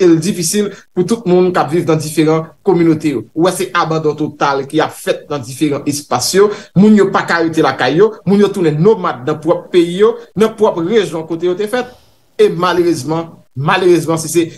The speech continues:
autorité qui n'a pouvoir, qui n'a prétend, la difficile pour aborder le problème ça, parce que instabilité, insécurité, a,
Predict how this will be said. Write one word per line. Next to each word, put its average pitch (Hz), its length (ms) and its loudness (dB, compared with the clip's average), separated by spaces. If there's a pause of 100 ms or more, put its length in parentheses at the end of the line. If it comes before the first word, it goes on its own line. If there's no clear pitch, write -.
(160)
autorité 180 560 2
qui 165 80 -8
n'a 143 120 -6
pouvoir, 143 400 -4
qui 175 80 -4
n'a 151 100 -2
prétend, 165 480 -2 (200)
la 143 140 0
difficile 160 640 -2
pour 151 120 2
aborder 143 300 2
le 147 60 0
problème 139 240 -2
ça, 135 100 -2
parce 123 200 -8
que 175 140 2 (280)
instabilité, 170 680 0
insécurité, 160 580 -2
a, 147 200 -2